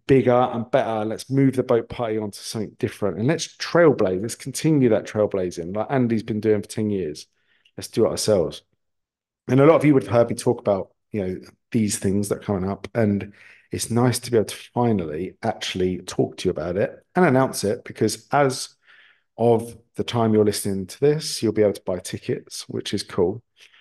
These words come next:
And I just wanted to talk to you about what it was. So we are doing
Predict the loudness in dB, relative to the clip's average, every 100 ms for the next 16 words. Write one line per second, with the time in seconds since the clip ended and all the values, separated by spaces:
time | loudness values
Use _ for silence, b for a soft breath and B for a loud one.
0 | b 0 2 2 -2 -6 -6 -6 -6 -6
1 | -2 0 2 2 0 2 0 0 0 2
2 | 2 0 2 6 6 4 0 -2 2 2
3 | 0 -4